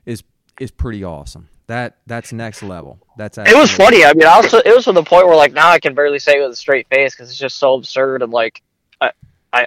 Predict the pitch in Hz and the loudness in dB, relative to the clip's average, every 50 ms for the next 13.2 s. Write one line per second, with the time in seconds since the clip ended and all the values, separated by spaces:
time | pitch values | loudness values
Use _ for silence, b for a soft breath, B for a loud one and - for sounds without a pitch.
0 | - - 135 143 147 151 139 139 113 - 139 139 139 135 117 120 117 113 - - | -2 0 0 0 0 0 -2 -4 -2 0 0 0 0 0 0 0 2 0 0 -2
1 | - 120 117 113 123 117 117 113 113 117 - - 120 123 123 - - 123 120 120 | -4 -6 -4 -2 0 0 2 2 2 0 0 -2 -2 -4 -4 -4 -2 -2 -2 -2
2 | 113 110 - 107 107 107 104 - 240 233 214 202 202 233 233 226 233 220 196 196 | -2 -4 -6 -8 -8 -8 -8 -8 -6 -6 -6 -8 -8 -8 -8 -8 -8 -8 -8 -8
3 | 180 170 - - - - - 247 294 - - 180 147 135 - - 220 339 370 349 | -6 -6 -6 -6 -6 -4 -6 -6 -4 -4 -6 -6 -6 -6 -6 -8 -8 -8 -10 -10
4 | - 104 - - - - _ _ - 220 339 359 - - - - 339 392 370 - | -12 -14 -18 -18 -18 -20 _ _ -8 -8 -8 -8 -10 -12 -10 -10 -10 -10 -10 -8
5 | 202 202 170 165 147 127 123 143 135 135 120 101 95 _ - 214 330 403 359 254 | -2 0 0 0 0 0 -2 -4 -6 -12 -16 -20 -20 _ -16 -12 -10 -10 -10 -10
6 | 151 139 208 247 202 202 190 160 147 151 165 202 180 156 _ _ _ _ 180 185 | -12 -12 -14 -12 -10 -10 -10 -10 -10 -10 -8 -8 -8 -8 _ _ _ _ -14 -12
7 | 175 143 127 123 135 180 233 214 175 185 175 156 - _ _ _ _ _ - 185 | -10 -10 -10 -10 -10 -12 -14 -14 -12 -12 -12 -14 -14 _ _ _ _ _ -14 -12
8 | 202 202 185 185 175 151 156 151 196 214 247 240 170 147 147 156 156 151 - 156 | -10 -10 -10 -12 -16 -18 -14 -10 -8 -6 -4 -4 -4 -2 0 0 0 0 -2 -4
9 | 143 151 135 127 - - 156 135 135 131 - 139 135 135 135 135 139 131 120 127 | -2 -2 -2 -2 -2 -2 0 0 0 0 -2 -2 -2 0 0 0 -2 -4 -6 -8
10 | 123 120 113 110 117 120 123 110 - _ - 123 117 117 120 120 120 117 - 120 | -10 -10 -6 -2 0 0 0 -2 -4 _ -4 -2 0 2 2 0 0 -2 -6 -10
11 | 107 107 104 104 117 _ _ - 127 120 117 - - 117 - - - 117 120 117 | -12 -12 -14 -18 -20 _ _ -6 -6 -6 -6 -6 -12 -18 -14 -10 -6 -4 -2 -2
12 | 117 120 120 - _ _ _ _ - 117 113 - - 120 113 - - 120 113 117 | -2 -2 -4 -8 _ _ _ _ -18 -18 -14 -10 -8 -8 -6 -6 -6 -8 -6 -6
13 | 107 107 104 - | -6 -8 -8 -10